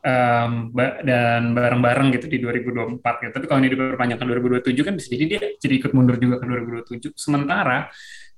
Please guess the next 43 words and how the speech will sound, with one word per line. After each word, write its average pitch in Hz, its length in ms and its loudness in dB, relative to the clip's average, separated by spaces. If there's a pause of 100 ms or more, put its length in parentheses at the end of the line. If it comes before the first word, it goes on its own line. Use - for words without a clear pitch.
(160)
eh, 131 400 2
banyak 135 400 0
kepala 156 160 4
daerah 139 240 2
tuh 233 80 -6
udah 185 320 0
habis - 160 -2
masa 139 160 -2
jabatannya 131 560 0 (400)
tahun 135 320 2
depan 147 400 0
sampai 127 160 -4
dua 123 160 -2
ribu 131 160 2
dua 131 160 2
puluh 123 80 0
empat 175 240 -4
tuh 180 80 -2
banyak 135 240 2
yang 131 160 -4
udah 127 160 2
habis 214 160 -4
kan, 131 80 -4
kayak 123 240 -2
misalnya, 160 560 -2
eh, 120 400 -2 (560)
Gubernur 127 480 2
D 123 160 0
K 127 160 0
I 196 160 0
Anies 139 240 0
Baswedan 139 320 0
tuh 226 80 -2
udah 151 160 -4
habis 165 240 0
tahun 127 240 0
depan 127 240 -2
kalau 117 80 -4
nggak 117 160 -8
salah. 117 160 -4 (480)
Eh, 123 240 0
dan 120 80 0
ini 131 160 4